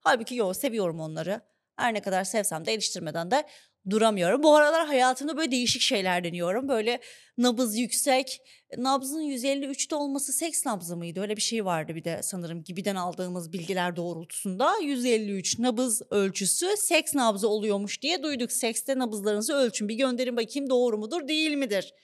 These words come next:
Şimdi herkes akın akın gönderir. Göndermeyin istemiyorum. Neyse,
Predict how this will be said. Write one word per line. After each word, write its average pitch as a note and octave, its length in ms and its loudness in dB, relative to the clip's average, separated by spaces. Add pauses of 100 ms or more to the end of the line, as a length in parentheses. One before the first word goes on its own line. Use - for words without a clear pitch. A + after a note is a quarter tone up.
(260)
Şimdi G#3+ 200 -2
herkes G3 380 0
akın A3+ 240 -2
akın A3+ 240 -4
gönderir. F3+ 720 -4 (1200)
Göndermeyin B3 600 4
istemiyorum. C4 680 2
Neyse, E4 580 4